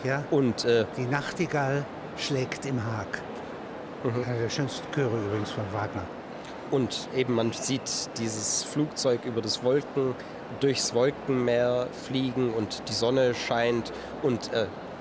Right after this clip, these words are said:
Speaker 2: Hitler nähert sich gewissermaßen als Deus ex machina. Es gibt ja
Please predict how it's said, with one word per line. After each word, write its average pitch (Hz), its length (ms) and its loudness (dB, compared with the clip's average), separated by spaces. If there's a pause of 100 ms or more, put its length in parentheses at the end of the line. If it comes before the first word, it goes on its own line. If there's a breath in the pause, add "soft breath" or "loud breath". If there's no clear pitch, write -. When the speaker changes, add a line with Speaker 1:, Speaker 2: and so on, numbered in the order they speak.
(220)
Speaker 2:
Hitler 139 320 2
nähert 120 360 4
sich - 220 -2
gewissermaßen 113 680 2
als 110 240 0
Deus 120 460 2
ex 120 220 -2
machina. 98 520 0 (440 loud breath)
Es - 100 0
gibt - 220 -2
ja 117 260 4